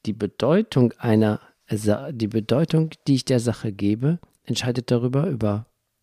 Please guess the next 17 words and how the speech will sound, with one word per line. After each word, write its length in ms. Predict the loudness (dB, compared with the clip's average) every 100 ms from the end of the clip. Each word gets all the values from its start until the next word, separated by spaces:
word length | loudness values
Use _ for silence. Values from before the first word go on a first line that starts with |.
| _
glücklich 360 | -2 -2 -4 -4
sein 240 | -2 -2
oder 220 | -2 -2
traurig 480 | -4 -2 -4 -4 -8
sein. 220 | -10 -12 -14 _ _ _ _ _ _ _ _ _ _ _ _ _ _ _ _ _ _ _ _ _ _ _ _ _ _ _ _ _ _ _ _ _ _ -20 -20 -20 -20 -20 -20 _ _ _ _ _ _ _ -2
Nochmal 280 | 2 2
zurück 300 | 0 -2 -2
zu 120 | -2 -2
den 160 | -2
Vorstellungen. 640 | -4 -4 -4 -2 -4 -4 -4
Unsere 340 | -4 -4 -6
Vorstellungen 840 | -6 0 2 2 2 2 4 2
verleihen 600 | 0 0 2 4 4 2
unserer 560 | 2 0 0 -2 -4 -4
Realität 760 | -4 -4 -6 -8 -4 2 2
ihre 260 | 2 0 -2
Form. 540 | -4 -4 -4 -4 -8